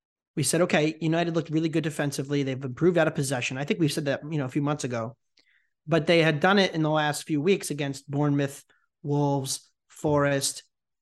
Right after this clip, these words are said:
We were like, "Okay, let's play a real team." Uh, well, they played a real team, City. They held them to five shots. They did an excellent job defensively.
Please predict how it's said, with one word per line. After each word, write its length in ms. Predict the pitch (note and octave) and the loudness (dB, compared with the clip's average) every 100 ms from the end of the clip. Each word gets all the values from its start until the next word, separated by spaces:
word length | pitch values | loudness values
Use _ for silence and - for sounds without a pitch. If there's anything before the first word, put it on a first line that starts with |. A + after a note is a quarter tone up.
| _ _ - | _ _ 0
We 80 | F#3+ | 4
were 80 | E3+ | 4
like, 140 | F3 | 4
"Okay, 360 | G#3 - D#3+ D#3+ | 4 4 2 4
let's 160 | F3 | 0
play 160 | - G3 | 2 4
a 80 | D#3 | 4
real 160 | D#3 | 2
team." 240 | D3 B2 - _ _ _ | -2 -8 -14 _ _ _
Uh, 180 | C#3 C3+ | -4 -2
well, 100 | D#3 | 2
they 80 | F3+ | 2
played 220 | - D4+ | 4 4
a 20 | |
real 140 | C4 B3+ | 6 4
team, 420 | C#4+ C4 A3 A3 - | 4 4 2 -4 0
City. 420 | A3+ F#3+ E3+ - _ _ | 2 2 0 -8 _ _
They 60 | D3 | -4
held 160 | D#3+ | 0
them 80 | F#3 | 0
to 20 | |
five 220 | F3+ E3+ - | 2 2 2
shots. 320 | D#3+ D3+ - | 0 0 -4
They 120 | C#3 | -8
did 120 | C#3 | -8
an 100 | C3+ | -6
excellent 320 | C3+ - D3+ | -6 -4 -4
job 200 | C#3+ D3 | 0 -2
defensively. 600 | C#3+ C#3+ C3+ C#3 C3+ C3+ | 0 -2 -2 -2 -2 -2